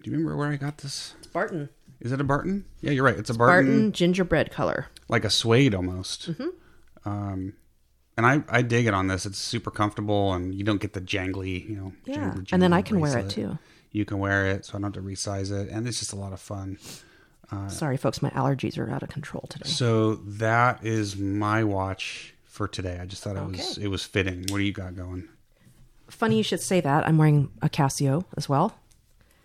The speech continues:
Speaker 2: and it's one of five of these little, very inexpensive women's digital countdown timer. And it's a, a rather small watch, but this one's kinda different 'cause it's gold tone. Gold tone.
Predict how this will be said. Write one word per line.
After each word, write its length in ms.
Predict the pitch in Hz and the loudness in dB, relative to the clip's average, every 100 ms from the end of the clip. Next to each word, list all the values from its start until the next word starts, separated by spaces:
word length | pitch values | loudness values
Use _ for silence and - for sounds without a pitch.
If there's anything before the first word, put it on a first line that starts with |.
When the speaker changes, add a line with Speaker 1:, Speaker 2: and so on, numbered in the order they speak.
| _ _ - | _ _ -4
Speaker 2:
and 200 | 147 143 | 0 0
it's 200 | - - - _ - 165 | -2 -10 -18 _ -4 2
one 280 | 160 180 180 | 4 4 2
of 400 | 160 151 143 - | 2 2 0 -4
five 480 | - - 151 143 151 | -16 -4 0 2 0
of 140 | 151 - | 0 0
these 300 | 143 143 147 | 0 0 0
little, 320 | 147 147 - _ _ _ _ | 0 0 -4 _ _ _ _
very 420 | 151 165 147 143 | 0 2 2 2
inexpensive 760 | - 135 - - 131 - 135 - - - _ _ _ _ - | 0 -2 -2 -2 -2 0 -2 -4 -14 -20 _ _ _ _ -4
women's 720 | 175 170 180 175 175 175 - - _ _ | 4 6 8 8 8 4 -2 -8 _ _
digital 720 | - 160 156 156 147 143 147 - | 2 4 4 2 4 4 2 -4
countdown 400 | - - - 113 | -6 -4 -2 -2
timer. 420 | 131 107 110 135 - - - - - - - | -2 -4 -2 -4 -6 -18 -20 -20 -20 -10 -2
And 380 | 143 139 139 139 | 0 2 -2 -2
it's 340 | 147 - - - - | -2 -2 -8 -6 -2
a, 140 | 139 - - | -4 -2 -4
a 60 | |
rather 260 | 143 147 147 | 0 0 0
small 380 | - 160 151 147 | 2 2 4 2
watch, 320 | 147 139 - | -2 -4 -6
but 100 | - | -6
this 160 | 160 180 | -4 -4
one's 100 | 175 | -2
kinda 180 | 160 139 | -2 -2
different 300 | 147 - - | -4 -8 -6
'cause 140 | 151 | -8
it's 120 | - - | -8 -4
gold 400 | 139 139 147 - | 0 0 -2 -8
tone. 440 | - - 143 160 220 _ _ _ _ - | -8 -2 0 0 -4 _ _ _ _ 2
Gold 320 | 160 143 - | 4 4 2
tone. 320 | - 120 127 | -4 -6 -6